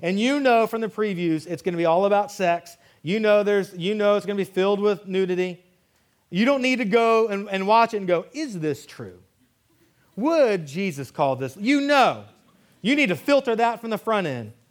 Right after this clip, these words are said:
Several years ago when I was in Austin, we had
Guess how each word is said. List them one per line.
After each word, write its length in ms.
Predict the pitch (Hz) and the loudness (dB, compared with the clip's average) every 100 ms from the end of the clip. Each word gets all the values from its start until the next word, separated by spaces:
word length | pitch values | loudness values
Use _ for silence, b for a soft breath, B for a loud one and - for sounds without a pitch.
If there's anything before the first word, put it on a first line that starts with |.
| _ | _
Several 380 | - 240 247 233 | -2 2 2 2
years 260 | 233 247 202 | 2 0 0
ago 320 | 202 190 180 | 2 4 4
when 140 | 185 | 2
I 100 | 196 | 2
was 140 | 196 185 | 2 0
in 80 | 190 | 0
Austin, 420 | 208 202 180 156 b - | -2 -2 -6 -8 b -2
we 120 | 208 | 0
had 160 | 185 | 0